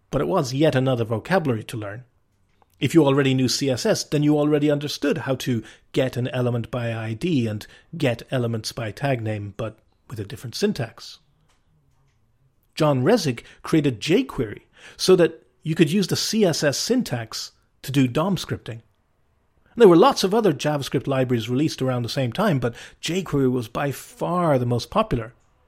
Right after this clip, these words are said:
Clearly, this syntax was something that developers wanted. And now we no longer need jQuery. We've got Query Selector and Query Selector All. But the reason we no longer need jQuery is because of jQuery.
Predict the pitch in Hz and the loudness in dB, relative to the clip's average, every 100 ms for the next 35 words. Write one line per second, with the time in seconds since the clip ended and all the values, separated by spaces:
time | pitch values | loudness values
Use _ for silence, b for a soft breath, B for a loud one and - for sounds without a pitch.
0 | _ _ B B - 226 165 120 B - | _ _ B B 8 10 10 6 B 0
1 | 156 165 - 214 233 135 113 - b b | 0 2 2 0 0 -4 -6 -8 b b
2 | - 127 160 156 147 131 123 117 131 120 | -2 0 0 0 -2 -4 -4 -4 -2 -2
3 | 131 131 143 226 226 127 - _ _ _ | -2 -4 -2 -4 -6 -12 -14 _ _ _
4 | _ _ _ _ _ _ _ _ 135 143 | _ _ _ _ _ _ _ _ 0 2
5 | 190 220 208 214 208 208 214 208 233 240 | 2 2 0 0 -2 -2 -4 -4 -4 -4
6 | - 131 123 - 107 117 - _ _ B | -4 -4 -4 -8 -8 -10 -18 _ _ B
7 | B 135 175 170 - 196 233 147 - 127 | B 0 2 0 -2 0 2 0 -2 -8
8 | 113 - 110 - - 185 175 - 160 151 | -8 -10 -14 -10 0 2 2 0 -4 -4
9 | 196 190 196 135 - _ _ - - B | -6 -4 -4 -6 -14 _ _ -20 -20 B
10 | B B - 185 - 175 175 254 254 226 | B B 0 0 4 2 4 4 4 4
11 | 208 202 190 185 185 185 165 156 165 165 | 2 2 4 4 2 2 0 2 2 2
12 | 190 240 - 127 113 123 160 _ _ _ | 0 0 -2 -4 -2 -4 -8 _ _ _
13 | _ _ _ - 160 160 190 - 151 170 | _ _ _ 2 2 4 2 4 2 2
14 | 147 - 247 - - 117 117 135 | 0 2 2 2 0 -2 -4 -14